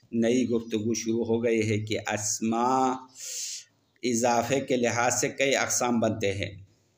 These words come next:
जो भी इसम हो, असल कानून के मुताबिक इजाफ़ा होना और न होना दोनों जायज़ है। यानी इजाफा होने की सलाहियत भी है, इजाफा न करने की भी सलाहियत है। ये असल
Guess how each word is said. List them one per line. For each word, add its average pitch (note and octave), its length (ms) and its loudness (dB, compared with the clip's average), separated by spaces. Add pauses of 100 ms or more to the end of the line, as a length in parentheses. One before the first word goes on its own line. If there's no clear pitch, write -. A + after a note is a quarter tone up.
(580)
जो A#2 240 2
भी A2+ 240 0
इसम A#2+ 280 0
हो, A#2 720 2
असल A#2 380 0
कानून A2+ 420 -2
के A#2 100 -2
मुताबिक A2+ 840 -2
इजाफ़ा G2+ 540 -4 (120)
होना G#2+ 340 0
और G2+ 240 0
न A#2 260 -2
होना A#2+ 760 -2
दोनों A2+ 340 0
जायज़ G#2+ 400 0
है। E2+ 220 -18 (800)
यानी G#2 140 -2 (120)
इजाफा G2 440 -2
होने A2 320 0
की A2 160 -4
सलाहियत G2+ 680 -4
भी A#2 120 -2
है, A2+ 260 0
इजाफा G2 480 -4
न A2 200 0 (100)
करने A2+ 220 -2
की A2+ 120 -6
भी G#2+ 120 -6
सलाहियत G2+ 540 -6
है। F#2+ 180 -12 (200)
ये A2 220 0
असल A2 260 -2